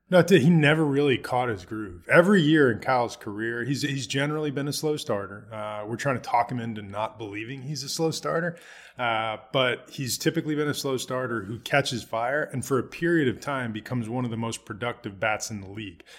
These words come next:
not just with the Mariners, but in the, with the league.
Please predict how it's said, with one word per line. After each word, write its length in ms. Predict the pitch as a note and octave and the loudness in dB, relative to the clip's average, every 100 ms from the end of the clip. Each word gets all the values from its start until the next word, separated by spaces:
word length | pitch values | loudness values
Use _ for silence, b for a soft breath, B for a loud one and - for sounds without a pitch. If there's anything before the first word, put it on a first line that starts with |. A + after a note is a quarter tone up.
| B | B
not 220 | C#3+ E3 | 4 4
just 240 | F3 E3+ - | 4 -2 -2
with 120 | G#2+ | -8
the 60 | G2+ | -8
Mariners, 480 | G#2 A#2 G2+ F#2+ - | -4 -4 -4 -8 -12
but 120 | G#2+ | -12
in 160 | G#2+ G#2+ | -10 -10
the, 160 | G2+ | -12
with 180 | A2+ A2 | -14 -14
the 80 | G2 | -14
league. 400 | G#2 A2+ F#2 | -10 -8 -10